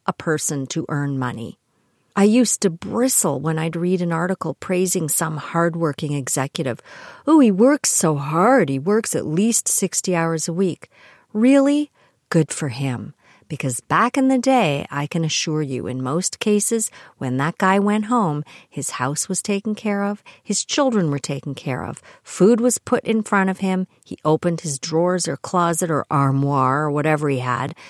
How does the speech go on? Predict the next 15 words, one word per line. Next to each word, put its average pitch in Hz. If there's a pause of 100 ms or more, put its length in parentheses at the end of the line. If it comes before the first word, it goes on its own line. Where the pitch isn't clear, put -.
(160)
and 160
he 151
pulled 196
out 196
clean 185
clothes 180
without 143
a 123
second 202
thought 165
as 139
to -
how 143
that 151
happened. -